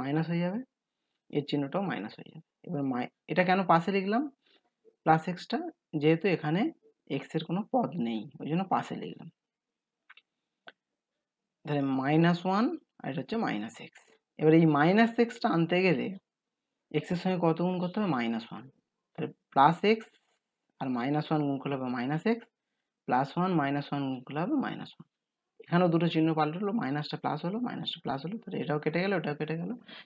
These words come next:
জিরো হলো। ভাগশেষ কত পেলাম? জিরো। তার মানে ভাগ মিলে গেল। তাহলে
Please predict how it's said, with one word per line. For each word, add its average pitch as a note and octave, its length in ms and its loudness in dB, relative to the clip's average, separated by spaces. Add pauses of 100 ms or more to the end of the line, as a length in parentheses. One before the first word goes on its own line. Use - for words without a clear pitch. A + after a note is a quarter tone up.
(140)
জিরো C3+ 220 2
হলো। D3 140 -10 (100)
ভাগশেষ E3 380 0
কত F3+ 180 0
পেলাম? G3 180 0 (100)
জিরো। A2 200 0 (260)
তার D3 120 -6
মানে F3 120 2 (100)
ভাগ D3+ 140 2 (120)
মিলে A#2 240 0
গেল। - 100 -6 (1600)
তাহলে F3+ 240 10